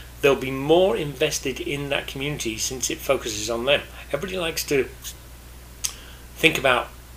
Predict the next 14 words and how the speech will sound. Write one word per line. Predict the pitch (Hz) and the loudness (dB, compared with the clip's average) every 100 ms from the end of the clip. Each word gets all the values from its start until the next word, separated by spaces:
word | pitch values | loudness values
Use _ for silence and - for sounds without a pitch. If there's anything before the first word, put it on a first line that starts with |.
| - - - 123 | -18 -18 -16 -12
their | - 143 143 139 123 - - | 4 8 10 10 8 2 2
struggles | - - 156 160 127 143 160 - - | 4 6 8 8 8 4 4 0 -2
or | 139 127 123 135 - | 4 6 8 6 2
opportunities | 139 - 143 131 135 117 - | 0 2 -2 -2 -4 -4 -2
or, | 160 123 123 113 - - - - - | 2 4 4 2 -2 -14 -16 -16 -6
um, | 127 120 117 | 0 0 0
successes, | - 117 - 190 - 107 - - - - - - - - | 0 2 4 6 4 0 -6 -8 -12 -18 -18 -18 -18 -4
right? | 120 147 - | 2 4 4
And | 147 | 0
it's | - 180 | 0 6
nice | 196 208 | 8 8
to | - | 4
hear | 156 170 147 | 6 8 8
other, | 131 131 | 6 2